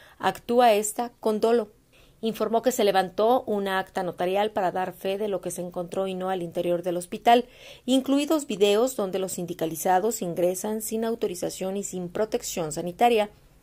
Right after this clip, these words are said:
con el fin de hacer algunas grabaciones, ahora difundidas. De ahí el argumento de que se trata de un montaje.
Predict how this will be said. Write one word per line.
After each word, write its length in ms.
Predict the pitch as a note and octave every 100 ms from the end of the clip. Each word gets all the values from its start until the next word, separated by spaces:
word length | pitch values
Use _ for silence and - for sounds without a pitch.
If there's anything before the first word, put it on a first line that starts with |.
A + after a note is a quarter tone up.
| -
con 160 | B3 B3+
el 80 |
fin 260 | C4 C#4 C#4+
de 60 | A#3+
hacer 240 | G3+ A3
algunas 380 | G#3+ G3+ G3 F#3+
grabaciones, 640 | G3+ A3 - C#4 G#3+ - - - -
ahora 320 | D3+ D#3 E3+
difundidas. 680 | F3+ F3+ A3+ B3 B3+ F3+ - _ _ - - -
De 160 | G3+ G#3+
ahí 300 | G#3 C4 -
el 160 | A3 G3
argumento 640 | F3+ F#3 G3 A3 G#3+ B3
de 180 | C4 F#3
que 160 | - B3
se 160 | G3
trata 380 | - F#3 F3+ F#3
de 80 | F3+
un 160 | E3+ E3+
montaje. 520 | F3 F3 G#3+ G#3+